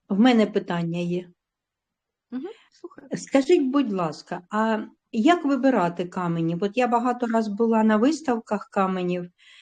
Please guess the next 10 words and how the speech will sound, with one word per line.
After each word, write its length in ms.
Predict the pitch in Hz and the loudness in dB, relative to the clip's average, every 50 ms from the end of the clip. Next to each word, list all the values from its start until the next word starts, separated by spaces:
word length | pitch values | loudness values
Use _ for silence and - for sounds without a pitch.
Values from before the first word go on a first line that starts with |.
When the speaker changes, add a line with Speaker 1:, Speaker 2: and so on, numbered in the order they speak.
| - _ _ - | -20 _ _ -2
Speaker 1:
і, 520 | 226 226 226 226 226 226 226 220 226 - _ _ _ _ _ _ _ _ _ _ _ 269 | 2 4 4 6 6 6 6 6 4 2 _ _ _ _ _ _ _ _ _ _ _ -12
м, 500 | - 269 277 - - - - - - - - | -10 -8 -8 -8 -8 -8 -10 -10 -10 -10 -10
спочатку 580 | - - - 208 202 202 277 262 262 262 - 220 | -8 -4 -2 -2 0 0 0 0 0 0 -2 -2
думала, 440 | 196 240 262 285 285 262 233 220 | 0 4 4 6 6 4 4 0
що 240 | 220 - - 220 202 | -2 -2 -2 -2 -2
вибрати 560 | 196 220 233 220 220 214 208 208 - 202 202 196 196 _ | 0 -2 -2 -2 0 -2 -2 -2 0 -2 -2 -2 -2 _
по 480 | - 196 190 190 185 185 185 180 175 175 185 175 | -6 -6 -4 -4 -2 -2 -2 0 0 -2 -2 -2
місяцю 500 | 180 202 214 214 - 196 175 - - 175 | 0 0 0 -2 -2 -8 -10 -6 -4 -4
народження, 720 | 165 165 170 185 220 240 226 - - 214 196 190 185 180 | -2 -2 -2 0 0 -2 -2 -2 -2 -2 0 0 0 -2
яшму. 760 | 175 170 185 202 220 233 226 220 - - - 208 202 196 | -4 -2 -2 -2 -2 -2 -2 -6 -6 -4 -2 0 0 -2